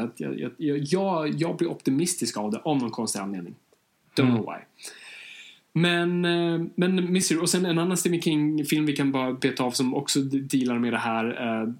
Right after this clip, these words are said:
Speaker 1: totala ensamheten är ju Gerald's Game som jag har tjatat om, som nog var min favoritfilm för förra året. Ehm,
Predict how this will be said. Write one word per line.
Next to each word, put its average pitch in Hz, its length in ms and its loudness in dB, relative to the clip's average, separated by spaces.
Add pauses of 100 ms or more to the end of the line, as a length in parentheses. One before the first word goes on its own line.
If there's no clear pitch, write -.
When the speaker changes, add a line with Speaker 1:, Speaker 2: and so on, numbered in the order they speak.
Speaker 1:
totala 151 540 0
ensamheten 110 720 -4
är 117 120 -2
ju 113 160 2
Gerald's 117 560 0
Game 98 140 -4
som 117 120 -2
jag 101 60 -2
har 95 60 -4
tjatat - 440 -2
om, 98 200 -6
som 110 220 -4
nog 107 120 0
var 104 100 -4
min 104 140 -2
favoritfilm 107 560 -4
för 147 380 -2
förra 156 240 -2
året. 320 320 -2 (680)
Ehm, 131 840 0